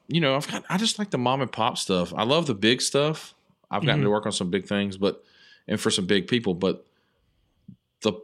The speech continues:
Speaker 1: personality behind your smaller, uh, smaller companies or your small mom and pop shops, um,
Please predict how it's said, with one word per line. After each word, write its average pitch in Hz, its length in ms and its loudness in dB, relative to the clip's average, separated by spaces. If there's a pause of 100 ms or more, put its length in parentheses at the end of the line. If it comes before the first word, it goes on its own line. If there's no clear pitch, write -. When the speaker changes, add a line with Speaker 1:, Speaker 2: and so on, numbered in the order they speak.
Speaker 1:
personality 117 720 2
behind 107 640 0 (360)
your 98 160 0
smaller, 107 800 2 (440)
uh, 95 280 2 (500)
smaller 107 420 2
companies 107 500 -2
or 95 80 2
your 85 80 0
small 104 300 -2
mom 101 240 2
and 95 100 -4
pop 104 220 -2
shops, - 460 -6
um, 90 400 -2